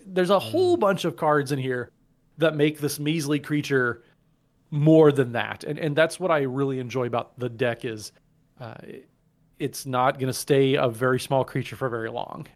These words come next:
Speaker 1: So again, there's a lot of synergy in the deck, but if the synergy doesn't come together, I'm, I'm kind of just, uh, uh, up the creek without a paddle. <laughs>
Speaker 2: Gotcha. Yeah, yeah, that's a really cool sequence. I, I think that sometimes people will play a board wipe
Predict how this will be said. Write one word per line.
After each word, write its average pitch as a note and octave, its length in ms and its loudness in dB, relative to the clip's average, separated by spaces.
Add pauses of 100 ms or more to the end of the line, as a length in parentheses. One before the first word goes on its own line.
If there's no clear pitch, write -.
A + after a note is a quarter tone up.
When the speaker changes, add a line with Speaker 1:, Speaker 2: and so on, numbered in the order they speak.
Speaker 1:
So B2+ 300 0 (360)
again, F3 400 2 (180)
there's D3 160 0
a F3 40 -2
lot F#3+ 140 4
of D#3 60 2
synergy A3+ 360 -2
in D3 80 0
the C3 80 -2
deck, B2 280 2 (120)
but D3 380 2 (280)
if E3+ 140 -2
the D#3+ 60 -2
synergy D3 360 0
doesn't C#3+ 240 2
come C3 160 -4
together, C3 460 2 (1200)
I'm, C3 340 -2
I'm B2+ 140 0
kind B2+ 180 -2
of A#2 160 -4
just, - 360 -8
uh, - 40 0
uh, C#3 220 -2 (100)
up D3 160 -6
the - 60 -20
creek C#3 220 -4
without A#2+ 200 0
a - 20 -20
paddle. - 380 -8 (220)
<laughs> - 540 -20
Speaker 2:
Gotcha. A#2 540 -4 (480)
Yeah, C3+ 260 4
yeah, C3+ 200 2
that's D3 240 0
a A#3 60 0
really C3+ 260 2
cool C3 520 0
sequence. B2+ 680 -4
I, C3 420 0
I A#2+ 80 -6
think F3+ 400 -8
that C3 140 -8
sometimes D3+ 520 -2
people C3+ 280 -4
will A2+ 60 -6
play B2 180 -2
a G#2+ 40 -2
board G#2+ 240 -4
wipe B2+ 300 -2